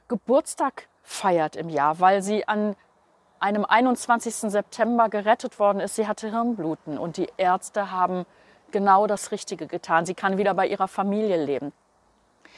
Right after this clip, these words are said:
Menschen, die dankbar sind für das, was in der Bibel steht, weil es ihnen Kraft gibt. Für das Internet, weil da auch so viele neue Ideen zu finden sind. Für Freunde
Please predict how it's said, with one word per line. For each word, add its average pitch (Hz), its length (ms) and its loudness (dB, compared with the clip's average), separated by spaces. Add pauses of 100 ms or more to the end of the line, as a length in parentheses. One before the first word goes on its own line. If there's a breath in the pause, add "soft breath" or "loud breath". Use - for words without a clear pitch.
(200 soft breath)
Menschen, 254 400 2 (260 soft breath)
die 269 80 2
dankbar 240 400 6
sind 185 340 0
für 233 600 0
das, 240 200 -2
was 247 140 0
in 254 120 0
der 262 100 6
Bibel 269 320 4
steht, 214 340 -4
weil 214 140 2
es 214 120 -4
ihnen 226 220 -6
Kraft - 380 -2
gibt. 175 300 -6 (400 soft breath)
Für 220 680 4
das 285 160 4
Internet, 277 680 4
weil 226 320 6 (160)
da 240 140 0
auch 254 160 2
so 240 160 -2
viele 226 340 0
neue 208 360 2
Ideen 220 480 -2
zu - 180 -10
finden 190 320 -6
sind. 196 200 -2
Für - 160 2
Freunde 285 680 4